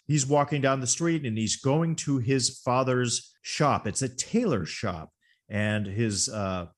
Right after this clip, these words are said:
father is sewing up some pants or something like that, walks in, and the young boy, the young Thornton Maloney, hands his father his report card from school. And his father is a little disappointed. "These grades aren't gonna get you anywhere. You need to get good grades to go to college." And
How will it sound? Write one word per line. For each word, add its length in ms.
father 460
is 640
sewing 400
up 140
some 160
pants 360
or 80
something 340
like 180
that, 200
walks 340
in, 280
and 380
the 80
young 280
boy, 260
the 100
young 220
Thornton 380
Maloney, 580
hands 560
his 160
father 540
his 460
report 460
card 300
from 160
school. 420
And 80
his 140
father 340
is 140
a 80
little 240
disappointed. 640
"These 200
grades 320
aren't 320
gonna 160
get 240
you 80
anywhere. 260
You 160
need 200
to 140
get 340
good 140
grades 280
to 60
go 100
to 60
college." 340
And 280